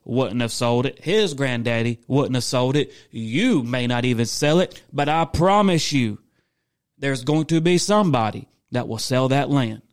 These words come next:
because that number is gonna be just so high. They ain't gonna have no choice. They're just gonna look at it and be like, "Oh my God, that much money? Yes, give it to me."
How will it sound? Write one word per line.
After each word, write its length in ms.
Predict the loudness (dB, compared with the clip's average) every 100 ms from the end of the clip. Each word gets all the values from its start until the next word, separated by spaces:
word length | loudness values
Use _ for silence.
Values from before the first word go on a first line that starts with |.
| _ -10
because 340 | -6 -4 -2
that 260 | -2 -2 0
number 360 | 2 2 0
is 100 | -2
gonna 200 | -4 -4
be 160 | -2 -2
just 300 | -2 -4 -2
so 240 | 0 0
high. 440 | 0 -4 -4 -4 -10 _ _ _ _ _ -12
They 60 |
ain't 80 | -8
gonna 80 | -4
have 80 | -4
no 80 | -6
choice. 600 | -8 -10 -14 -14 -14 -16 _ _ _ _ _ _
They're 100 | -12
just 140 | -10 -4
gonna 140 | 0
look 160 | 0 0
at 60 | 0
it 60 |
and 80 | 0
be 60 | 2
like, 80 |
"Oh 60 | 2
my 140 | 0
God, 400 | -4 -6 -8 -8
that 120 | -10 -10
much 200 | -14 -14
money? 280 | -12 -14 -12
Yes, 540 | -10 -8 -8 -10 -12 -12 -4
give 160 | -4
it 120 | -4 -8
to 120 | -12
me." 160 | -12